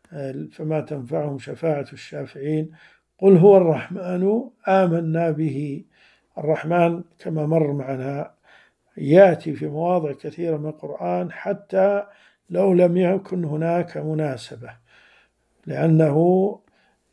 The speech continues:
يعد اسما علما، مثل الله، الله والرحمن، هذه من أعظم أسماء الله عز وجل،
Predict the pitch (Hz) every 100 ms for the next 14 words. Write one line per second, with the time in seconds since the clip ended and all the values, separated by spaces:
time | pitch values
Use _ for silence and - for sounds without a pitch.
0 | - 156 147 139 160 175 156 151 151 160
1 | - 156 151 131 143 151 120 131 135 123
2 | _ _ _ _ 147 180 185 190 196 170
3 | 139 120 104 _ - 165 147 156 170 196
4 | 196 - - 160 151 147 - 147 170 196
5 | 220 - _ _ _ _ _ - 160 151
6 | 147 143 160 165 165 - 147 147 185 175
7 | 156 139 139 - 170 151 143 156 139 135
8 | 147 135 151 175